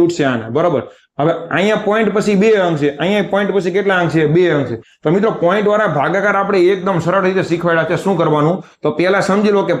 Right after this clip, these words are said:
પોઇન્ટ નથી, આને પચીસ વાંચો અને આને શું વંચાય? પાંચ. એટલે બધાને એટલો તો ખબર પડે કે પચીસ ભાગ્યા પાંચ કરો, પચીસ ભાગ્યા પાંચ એટલે કેટલા આવે? પાંચ આવે. એટલે મિત્રો પહેલા પાંચ લખી દો. હવે મિત્રો ઈ જોઈ લો કે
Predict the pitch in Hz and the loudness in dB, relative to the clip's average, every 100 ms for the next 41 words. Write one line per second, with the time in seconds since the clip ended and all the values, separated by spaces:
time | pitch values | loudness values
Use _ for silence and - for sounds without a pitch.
0 | 170 190 185 202 185 165 170 170 190 202 | -2 0 0 0 0 2 0 0 -2 2
1 | 170 151 147 190 - - 147 143 170 180 | 2 2 0 -2 -4 -6 -2 0 0 0
2 | 190 185 170 165 - 170 127 - - 139 | 2 2 2 0 0 0 -2 -6 -8 -2
3 | 139 123 143 185 165 180 190 185 180 180 | 0 0 0 2 0 2 2 0 0 0
4 | 180 202 185 170 151 120 - _ _ _ | 0 2 2 0 -2 -4 -14 _ _ _
5 | 165 170 202 139 139 165 196 185 175 190 | -4 0 0 0 -2 0 0 0 0 -2
6 | 185 214 190 165 - - _ - 160 - | 0 0 0 -2 -6 -18 _ -6 -4 0
7 | 196 139 151 180 170 143 160 127 147 165 | 0 0 0 0 -2 0 -2 0 0 0
8 | 147 185 175 151 151 151 - _ _ 147 | 0 0 0 2 0 -2 -10 _ _ -2
9 | 143 123 135 117 107 _ - 151 151 175 | -2 0 0 -2 -4 _ -4 0 2 2
10 | 185 143 175 170 - 165 131 135 135 113 | 0 0 0 0 0 -2 0 -2 0 -2
11 | 107 _ _ _ _ _ 139 196 202 202 | -6 _ _ _ _ _ -2 0 2 2
12 | 208 208 165 160 147 180 - - | 2 2 2 2 2 -2 -6 -2